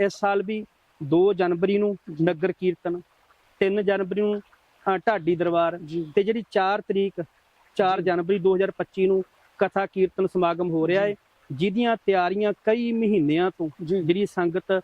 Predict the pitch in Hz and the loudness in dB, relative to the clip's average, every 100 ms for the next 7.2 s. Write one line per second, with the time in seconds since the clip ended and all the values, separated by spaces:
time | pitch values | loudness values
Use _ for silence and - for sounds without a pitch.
0 | _ _ - 175 180 190 190 170 165 160 | _ _ 0 0 0 2 0 0 -2 -4
1 | - 160 160 165 156 170 180 202 202 185 | -6 -4 0 0 0 -2 0 0 2 0
2 | 170 165 185 180 175 156 143 139 175 139 | 0 2 2 2 -2 0 -2 -2 -4 -6
3 | - 143 - _ _ - 185 185 208 226 | -12 -16 -16 _ _ -2 -2 2 0 2
4 | 240 240 233 196 202 190 175 220 202 208 | 2 2 2 0 0 0 0 -4 -4 -2
5 | 214 185 180 202 - 185 180 180 180 190 | -2 -2 -4 -2 -2 -2 0 0 -2 -4
6 | - 196 - 185 165 165 185 196 202 - | -4 -4 -2 -2 2 2 0 -2 -4 -6
7 | 196 185 | -4 -4